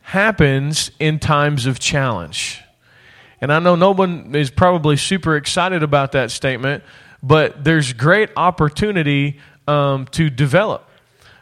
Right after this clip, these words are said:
But in order to develop, there's gonna be elements of diversity. There's gonna be elements of challenge. You know, I often think about this. You know, I go to the gym six days a week to create an atmosphere of,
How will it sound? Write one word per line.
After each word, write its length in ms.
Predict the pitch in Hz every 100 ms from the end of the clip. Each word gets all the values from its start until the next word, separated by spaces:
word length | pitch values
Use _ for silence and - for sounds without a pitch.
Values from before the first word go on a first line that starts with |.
| -
But 320 | 131 151 139
in 200 | - 151
order 300 | 165 190 165
to 200 | - 254
develop, 480 | 226 143 143 147 156
there's 180 | 156 131
gonna 160 | 170
be 180 | 160 170
elements 400 | 151 165 160 151
of 120 | 147
diversity. 520 | 127 127 180 185 202 214
There's 200 | 160 127
gonna 140 | 151
be 200 | 147 147
elements 440 | 151 156 147 143 131
of 100 | 117
challenge. 640 | - 156 175 190 208 - - - -
You 80 | 160
know, 80 | 170
I 160 | 160
often 300 | 170 175 151
think 220 | 139 175 170
about 280 | 135 127
this. 320 | 123 131 - - - _ -
You 80 | 143
know, 160 | 139 -
I 180 | 156
go 280 | 190 165 190
to 200 | 196 202
the 120 | 185
gym 680 | 156 127 139 123 131 147 180 _ -
six 360 | - 180 190
days 260 | 180 180 156
a 40 | 160
week 520 | 143 123 127 - - _ _ _ _ _ -
to 100 | 160
create 420 | - 147 160 175
an 100 | 156
atmosphere 680 | 139 160 165 156 - 160 143
of, 160 | 135